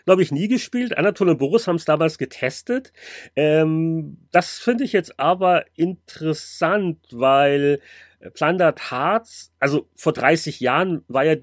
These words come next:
die ganze Branche sehr männergetrieben in jeder Hinsicht. Also die Entwickler waren meist männlich, äh, es wurde für Männer das Marketing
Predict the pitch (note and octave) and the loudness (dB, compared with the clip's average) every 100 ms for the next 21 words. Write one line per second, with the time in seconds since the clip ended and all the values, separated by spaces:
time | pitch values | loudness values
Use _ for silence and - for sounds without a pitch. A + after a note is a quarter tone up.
0 | _ A#2+ B2+ C3+ D#3 D#3 C3 D3 D#3 B2+ | _ -16 -4 0 0 0 -2 -2 -2 0
1 | A#2+ C#3+ F3+ C#3 - - A#2+ C3+ D#3+ B2 | 0 0 0 -2 -6 -8 -6 -4 -4 -4
2 | C#3+ B2+ B2+ E3+ F3 F3 D#3+ - B2+ B2 | -2 0 0 -2 0 0 0 -4 -4 -2
3 | C3 B2 A2+ - A2+ A3+ F3 D#3+ D#3+ D#3 | -4 -2 -6 -4 -4 0 0 2 0 -2
4 | - C3+ C#3+ C#3 D3 D3 D3+ D3+ - - | -2 -2 -2 0 -2 0 0 0 -2 -4
5 | A#2 - - - D3 D3 - - - D3+ | -4 -4 -8 -4 -2 -2 -6 -18 -4 2
6 | D3+ D3 A#2 B2 C#3 D3+ C3 A#2+ C3 D#3+ | 4 2 0 0 0 2 0 -2 -2 -4
7 | E3 D#3+ D#3 D3+ | -4 -4 -2 -2